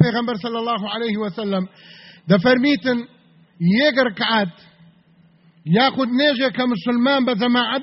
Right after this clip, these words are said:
دەیکاتن، خێری لەگەر نێژەکەی تر کە بە تەنیا دەکا، بیست و پێنج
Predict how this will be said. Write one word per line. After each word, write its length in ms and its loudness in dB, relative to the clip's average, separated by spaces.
دەیکاتن، 540 4
خێری 420 6
لەگەر 320 2
نێژەکەی 500 4
تر 160 2
کە 140 6
بە 60 6
تەنیا 320 8
دەکا، 240 4
بیست 240 4
و 160 4
پێنج 200 2